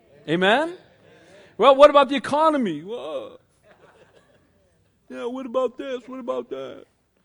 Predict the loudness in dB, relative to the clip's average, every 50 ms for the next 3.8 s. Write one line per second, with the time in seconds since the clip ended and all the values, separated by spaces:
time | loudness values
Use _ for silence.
0 | _ _ _ _ _ _ _ _ _ _ -2 2 2 2 2 4 6 6 6 8
1 | 6 6 4 2 -2 -4 0 0 0 0 0 0 2 2 2 2 0 -2 -2 -4
2 | -6 -12 _ _ _ _ -20 _ _ _ _ -20 -14 -4 2 2 2 4 4 2
3 | 2 2 0 -2 -2 -2 -2 0 0 2 2 2 2 0 0 0